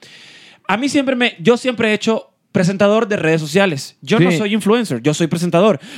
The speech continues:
Speaker 1: Yo tengo un millón de seguidores porque soy presentador y me he dedicado a eso. Yo creo que se vio en el segmento
Speaker 2: Sí.
Speaker 1: porque todo empezó cuando Lolita,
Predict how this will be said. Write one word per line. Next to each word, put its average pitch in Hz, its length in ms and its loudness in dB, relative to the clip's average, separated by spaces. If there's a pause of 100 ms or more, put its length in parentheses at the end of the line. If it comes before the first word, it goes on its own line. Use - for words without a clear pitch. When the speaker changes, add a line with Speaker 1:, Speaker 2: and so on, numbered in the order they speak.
Speaker 1:
Yo 202 80 -4
tengo 277 140 0
un 269 80 0
millón 214 160 2
de 220 80 -2
seguidores 180 380 2
porque 135 240 -8
soy 139 160 -2
presentador 170 640 0
y 156 80 -6
me 147 100 -4
he 143 40 0
dedicado 160 320 0
a 175 40 2
eso. 190 140 -4
Yo 180 100 -4
creo 160 160 -2
que 156 120 -8
se 139 140 -8
vio 139 180 0
en 180 100 -6
el 127 80 -10
segmento 147 400 -4
Speaker 2:
Sí. 143 60 -6
Speaker 1:
porque 147 320 -4 (480)
todo 339 180 2
empezó 190 640 -2 (540)
cuando 185 260 0
Lolita, 214 500 0